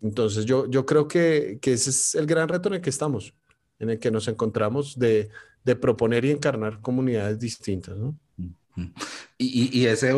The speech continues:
Speaker 2: ese ingrediente que mencionas, además, que me, me dejó muy conmovido el cierre,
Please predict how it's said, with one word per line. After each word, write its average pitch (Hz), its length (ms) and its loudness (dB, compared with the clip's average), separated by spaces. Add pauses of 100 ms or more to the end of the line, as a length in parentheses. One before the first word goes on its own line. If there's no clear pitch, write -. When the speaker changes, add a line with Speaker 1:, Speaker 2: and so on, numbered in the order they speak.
Speaker 2:
ese 120 200 -2
ingrediente 110 540 2
que 131 100 -4
mencionas, 117 480 0
además, 104 480 -2
que 95 360 -4
me, 101 480 -8
me 107 140 2
dejó 104 220 0
muy 117 140 2
conmovido 120 800 0 (400)
el 107 160 -2
cierre, 113 560 -2